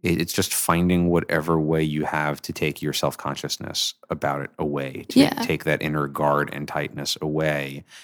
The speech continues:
Speaker 1: And that guard and tightness manifests as a symptom of it being too important to you, of you being too results-oriented, too concerned with the impression that you're gonna be making.
Speaker 2: Mm-hmm. And that makes you fearful.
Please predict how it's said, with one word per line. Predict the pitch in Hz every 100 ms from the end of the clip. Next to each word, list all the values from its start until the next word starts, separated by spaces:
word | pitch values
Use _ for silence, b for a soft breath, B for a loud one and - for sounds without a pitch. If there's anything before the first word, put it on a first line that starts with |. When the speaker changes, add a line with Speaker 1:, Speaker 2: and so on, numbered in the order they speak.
| b _ -
Speaker 1:
And | 85
that | 85 -
guard | - 82 85
and | 80
tightness | 78 82 62 78 76 78
manifests | 73 76 - 78 76 - - -
as | 76 71
a | 73
symptom | - 78 - 73 73
of | 80 76 73
it | 82 80 73
being | 80 76 73
too | - 71
important | 69 73 69 69 -
to | -
you, | - -
of | 78 71
you | 76 73
being | 78 71 67
too | - 82 78
results-oriented, | 76 73 71 73 - - - 85 82 85 87 98 95 98 b b b
too | - 87
concerned | - 80 - 82 80
with | 80 78
the | 80
impression | 76 78 - 80
that | 78
you're | 78 80
gonna | 78
be | 76 82
making. | 78 78 - 85 87 98 -
Speaker 2:
Mm-hmm. | 214 233 247
And | 202
that | 196 208
makes | 196
you | 190
fearful. | 185 180 - - -